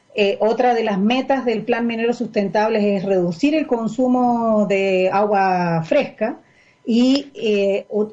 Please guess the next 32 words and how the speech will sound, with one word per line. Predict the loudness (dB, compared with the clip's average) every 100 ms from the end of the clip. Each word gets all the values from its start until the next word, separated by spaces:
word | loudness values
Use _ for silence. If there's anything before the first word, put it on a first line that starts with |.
| -4
¿me | -2
entiendes?, | 0 0 0 0
reutilizar | 0 0 0 -2 -2 -2 0 0 0
más | 0 0 0
aguas | 0 0 2 0 -2
de | -2
uso | -2 -2
industrial, | 0 0 -2 -2 -2 0 -4 -10 -8
yendo | -2 0 0 0
más | 0 -2 0
a | 0
un | 0
concepto | 0 -2 0 0 0 -2
de |
economía | 0 -2 -2 -2
circular. | -4 -4 -2 0 0 -4 -14 _ -20 -16 -4
Entonces, | -2 2 0 2 2 2 -2 -8 -4
eh, | 0 0 2 2 2 2 2 4 6 4 0 -8 _ -4
eh, | 0 2 2 0 2
bueno, | 2 4
de | 2 2
cas-, | 0 0 -2
de | 0 0
hecho, | -2
en | -2
el | -2
caso | -2 0 0
de | 0
los | 0
bronces, | 0 0 0
nosotros | 0 0 0 0
recirculamos | -2 -2 -4 -4 0 0 0 -2 -4 -6 -20